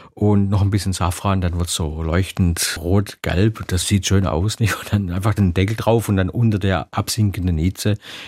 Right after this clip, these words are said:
in der Pfanne dann einfach noch fertig gegart. Dann wird es richtig schön fluffig.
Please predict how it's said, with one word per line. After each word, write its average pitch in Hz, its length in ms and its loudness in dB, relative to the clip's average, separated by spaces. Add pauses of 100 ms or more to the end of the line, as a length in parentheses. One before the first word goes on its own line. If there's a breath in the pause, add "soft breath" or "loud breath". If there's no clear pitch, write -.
in 98 160 0
der 90 100 0
Pfanne 90 320 -2
dann 87 240 0
einfach 90 300 -6
noch 92 100 0
fertig 87 300 -6
gegart. 87 280 -2
Dann 87 140 -2
wird 85 100 -2
es 87 200 -2
richtig - 240 -4
schön 107 160 2
fluffig. - 460 -4